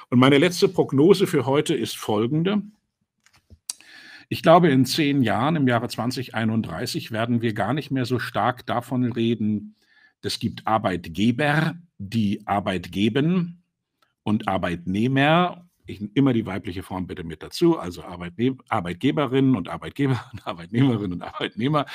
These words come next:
die nehmen Arbeit, die letzteren. Und das kommt aus einer ganz alten Zeit. Ähm, das kommt aus dem,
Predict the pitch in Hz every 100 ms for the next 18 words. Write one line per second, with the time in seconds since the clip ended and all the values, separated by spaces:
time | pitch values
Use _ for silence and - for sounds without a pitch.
0 | - - - - - - 170 190 220 170
1 | - - - - - - - 64 - -
2 | - - _ _ _ _ - - - 139
3 | 160 - 226 254 - 160 160 151 139 180
4 | 220 - 143 175 170 151 - 127 73 -
5 | - - _ 107 101 98 92 - 117 -
6 | 185 214 - 143 147 - 135 127 131 131
7 | 123 123 117